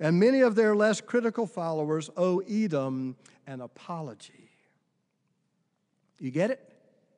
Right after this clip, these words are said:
One group of scholars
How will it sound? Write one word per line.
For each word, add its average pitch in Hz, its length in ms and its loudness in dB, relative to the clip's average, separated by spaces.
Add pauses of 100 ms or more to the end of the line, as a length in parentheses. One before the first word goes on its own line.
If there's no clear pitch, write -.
(760)
One 233 240 2
group 240 220 0
of 226 120 0
scholars 226 800 0